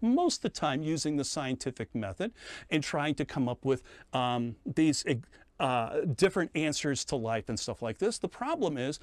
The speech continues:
science has its limitations. Now, for instance, let's just take a little example here for, uh, for a moment. Let's take a science question. Let's get away from food and drink and stuff. Let's go to a science question. How many stars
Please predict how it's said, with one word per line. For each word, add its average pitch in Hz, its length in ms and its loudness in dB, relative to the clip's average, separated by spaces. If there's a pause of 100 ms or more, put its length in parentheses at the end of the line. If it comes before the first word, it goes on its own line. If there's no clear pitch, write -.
(220)
science 302 480 2
has 175 200 -2
its - 160 -6
limitations. 165 840 0 (680)
Now, 233 280 4 (540)
for 311 220 4
instance, - 480 2 (160)
let's 269 180 4
just - 340 0
take 185 200 2
a 160 40 2
little 151 260 2
example 123 480 0
here 101 180 -4
for, - 160 -14 (140)
uh, 107 240 -2
for - 160 -6
a 110 40 -2
moment. 104 300 -6 (880)
Let's - 240 6
take 220 260 2
a 165 40 0
science 151 420 0
question. - 460 -8 (500)
Let's 156 180 0
get 180 80 0
away 165 160 2
from 139 180 0
food 135 280 0
and 120 100 0
drink 113 300 -4
and 110 80 -4
stuff. - 260 -4
Let's 208 140 -4
go 269 80 -4
to 226 80 0
a 175 40 0
science 120 300 -6
question. - 320 -10 (1500)
How 247 100 2
many 277 140 4
stars 151 580 4